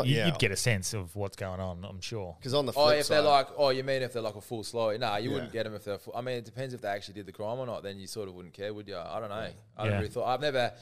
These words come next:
Speaker 3: come across that yet. So
Speaker 1: Yeah.
Speaker 3: where they're real stupid look. I don't
Speaker 1: Do you
Speaker 3: know.
Speaker 1: think? Um, actually, uh, before I go off track,
Speaker 2: Mm.
Speaker 1: um, so yeah, you would get beyond reasonable doubt.
Speaker 2: <clears throat>
Speaker 1: They'd rock up, and then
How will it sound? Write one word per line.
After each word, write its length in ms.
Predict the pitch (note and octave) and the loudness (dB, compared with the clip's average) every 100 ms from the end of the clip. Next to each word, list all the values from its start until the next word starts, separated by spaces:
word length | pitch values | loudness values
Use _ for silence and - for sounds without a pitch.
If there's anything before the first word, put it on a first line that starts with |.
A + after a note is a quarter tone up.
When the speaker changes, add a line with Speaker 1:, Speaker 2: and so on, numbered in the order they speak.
| - - | -20 -8
Speaker 3:
come 200 | A#2 G2+ | -6 -4
across 320 | A2 G#2+ - | -2 -2 -2
that 180 | G2 D#2+ | -4 -4
yet. 300 | G2 F#2 - | -4 -6 -6
So 120 | - | -2
Speaker 1:
Yeah. 180 | G#2+ F#2 | 0 0
Speaker 3:
where 120 | G#2 | -2
they're 140 | G2+ | -4
real 260 | G2 G2+ F#2+ - _ _ | -4 -4 -6 -12 _ _
stupid 400 | - A2 F#2+ F#2 | -12 -10 -10 -10
look. 160 | F#2+ - | -12 -10
I 100 | F2+ | -6
don't 20 | F2 | 2
Speaker 1:
Do 0 | G#2 | 4
you 40 | |
Speaker 3:
know. 80 | G2 | 4
Speaker 1:
think? 260 | E3 C#3 - - - | 2 2 -4 -18 -6
Um, 600 | A#2 A2+ G#2+ G#2+ G2+ G2 _ _ - | -2 0 0 -2 -6 -10 _ _ -8
actually, 260 | A2 - F#2+ | -6 -4 -4
uh, 40 | |
before 300 | F#2 - A2 | -4 -2 0
I 60 | F#2 | 0
go 200 | F#2 F2 | -4 -6
off 180 | E2+ - | -8 -12
track, 400 | G#2+ F2+ - - | -10 -10 -12 -6
Speaker 2:
Mm. 100 | A#2 | 0
Speaker 1:
um, 420 | G2+ F#2 F#2 F2+ - _ _ | 0 0 -4 -6 -12 _ _
so 220 | - - A#2 | -2 4 6
yeah, 220 | A2+ A2 | 6 2
you 160 | G#2 | 0
would 120 | A2 G2 | -2 0
get 240 | A2+ - | 0 0
beyond 380 | A2+ A2+ A#2 A2 | 0 0 0 0
reasonable 400 | G#2+ G2 G2+ F#2+ | -4 -4 -8 -8
doubt. 340 | F#2+ G2 F#2 | -6 -4 -6
Speaker 2:
<clears throat> 400 | E2+ C3+ A#2+ G#2 | -8 -8 -10 -6
Speaker 1:
They'd 140 | G#2+ G2 | -4 0
rock 260 | G2+ F#2+ | 0 0
up, 320 | F#2 F2 - _ _ _ _ G2+ | -2 -2 -6 _ _ _ _ -10
and 180 | F#2+ | -4
then 400 | F#2 F2+ F2 F2 | -2 -2 -2 -8